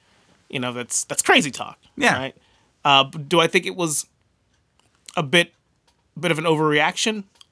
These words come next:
Speaker 1: On a level, yeah.
Speaker 2: Certain extent, yes.
Speaker 1: On a level, yeah. Uh, but this kinda leads to, I was thinking about this, um,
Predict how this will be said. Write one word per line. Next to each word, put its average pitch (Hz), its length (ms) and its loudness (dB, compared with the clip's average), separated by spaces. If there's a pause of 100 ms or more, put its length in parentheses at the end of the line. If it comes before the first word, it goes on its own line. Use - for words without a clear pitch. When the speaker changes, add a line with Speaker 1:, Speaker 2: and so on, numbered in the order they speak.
Speaker 1:
On 302 180 2
a 311 60 2
level, 156 380 4
yeah. 117 340 -10
Speaker 2:
Certain 196 380 2
extent, 160 300 -4 (100)
yes. 123 300 -12
Speaker 1:
On 196 140 4
a 185 80 6
level, 170 300 2
yeah. 131 180 -8 (640)
Uh, 127 600 0 (240)
but 139 380 -2 (640)
this 180 220 2
kinda 165 260 0
leads 160 320 -2
to, 139 360 -6 (260)
I 170 40 4
was 175 140 4
thinking 226 220 0
about 143 260 0
this, - 400 -10
um, 139 540 0